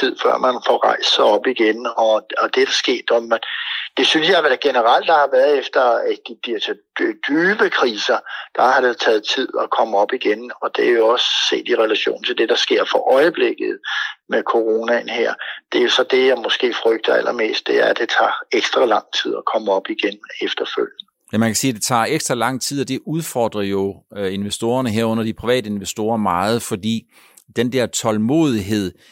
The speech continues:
Speaker 2: jamen det er måske ikke det, vi som mennesker har mest af, og vi vil sådan set bare gerne have og se, at der er noget, der sker hurtigt, og noget, der kommer til at gå i den rigtige og i den bedre retning.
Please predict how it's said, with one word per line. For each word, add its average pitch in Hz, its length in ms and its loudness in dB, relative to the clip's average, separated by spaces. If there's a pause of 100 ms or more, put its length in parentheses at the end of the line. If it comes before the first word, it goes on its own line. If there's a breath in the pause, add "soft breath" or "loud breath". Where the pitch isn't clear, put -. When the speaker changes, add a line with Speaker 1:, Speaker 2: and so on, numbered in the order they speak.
(140 soft breath)
Speaker 2:
jamen 101 160 -6
det 120 140 -2
er 135 60 0
måske 123 300 -2
ikke 143 280 0
det, 131 240 -2
vi 127 100 -2
som - 180 0
mennesker 113 540 0
har 101 120 -4
mest 131 360 -2
af, 107 240 -2 (300 soft breath)
og 98 120 -6
vi 147 80 0
vil 139 160 -4
sådan 131 140 -2
set 139 160 -2
bare 123 200 2
gerne 127 340 -2
have 117 600 -2
og 92 140 -4
se, 160 360 -2
at 101 140 -4
der 110 60 -2
er 107 40 -2
noget, 117 180 0
der 123 60 -4
sker 123 340 -2
hurtigt, 131 360 0
og 104 100 -2
noget, 120 160 2
der 127 60 0
kommer 113 240 -4
til 127 120 -2
at 120 100 0
gå 123 260 2
i 104 200 -6
den 98 240 -6
rigtige 113 400 -4
og 95 120 -4
i 95 60 -6
den 98 160 -14
bedre 113 320 -2
retning. 98 460 -2